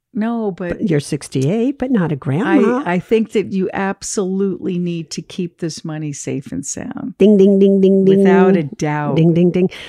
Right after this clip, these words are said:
Speaker 2: Listen to me, Ruth, is that just because you have this money doesn't mean you need to do something with it.
Speaker 1: Wait, can I just say something?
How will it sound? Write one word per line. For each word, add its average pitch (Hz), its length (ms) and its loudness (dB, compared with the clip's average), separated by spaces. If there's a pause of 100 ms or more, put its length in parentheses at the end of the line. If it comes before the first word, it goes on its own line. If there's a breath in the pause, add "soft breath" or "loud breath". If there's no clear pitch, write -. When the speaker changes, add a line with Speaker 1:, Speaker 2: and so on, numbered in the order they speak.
Speaker 2:
Listen 208 360 2
to 190 160 -2
me, 165 280 2
Ruth, 156 460 0 (440 loud breath)
is 185 240 2
that 170 460 -2 (360)
just 247 240 -2
because 226 300 -2
you 214 100 4
have 175 400 -2
this 190 220 0
money 165 320 2
doesn't 165 320 0
mean 175 180 4
you 170 140 4
need 170 280 2
to 175 100 0
do 156 220 0
something 160 540 0
with 170 220 2
it. - 300 -6 (460 soft breath)
Speaker 1:
Wait, 226 160 -2
can 247 120 -8
I 339 200 -4
just 427 200 -4
say - 140 -8
something? 277 420 -4